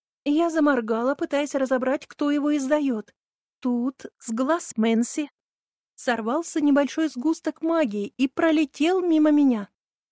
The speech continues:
Он замер в воздухе, слегка разросся, словно обо что-то ударился.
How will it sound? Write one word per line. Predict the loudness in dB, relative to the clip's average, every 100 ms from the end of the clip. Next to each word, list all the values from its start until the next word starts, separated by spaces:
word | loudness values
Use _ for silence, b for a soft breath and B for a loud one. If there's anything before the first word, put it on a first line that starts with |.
| _ _ _ _ _ _
Он | 2 2 2
замер | 0 -2 -2
в | -2
воздухе, | -4 -4 -6 -10 -10
слегка | -6 -4 -4 -2
разросся, | -2 0 -2 -2 -4 -6 -6 -6 _ _
словно | -6 0 2 2 2 2
обо | 0
что-то | -4 -6 -6 -4
ударился. | -4 -4 -4 -8 -12 -16